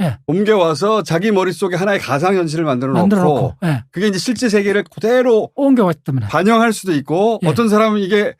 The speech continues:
Speaker 2: 잘못 반영돼가지고
Speaker 1: 예.
Speaker 2: 이상한 세계를 만들어 놓을 수도 있죠.
Speaker 1: 예, 예.
Speaker 2: 모두들 자기만의 시뮬레이션 세계를 머릿속에 갖추고 있고
Speaker 1: 그렇죠.
Speaker 2: 그 시뮬레이션 세계 안에서 이런저런 예측을 합니다.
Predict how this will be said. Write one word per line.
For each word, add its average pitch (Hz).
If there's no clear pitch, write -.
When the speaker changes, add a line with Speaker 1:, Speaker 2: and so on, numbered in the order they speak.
Speaker 2:
잘못 202
반영돼가지고 196
Speaker 1:
예. 139
Speaker 2:
이상한 240
세계를 214
만들어 180
놓을 175
수도 -
있죠. 143
Speaker 1:
예, 233
예. 165
Speaker 2:
모두들 226
자기만의 233
시뮬레이션 202
세계를 175
머릿속에 143
갖추고 117
있고 101
Speaker 1:
그렇죠. -
Speaker 2:
그 254
시뮬레이션 247
세계 220
안에서 220
이런저런 226
예측을 180
합니다. 202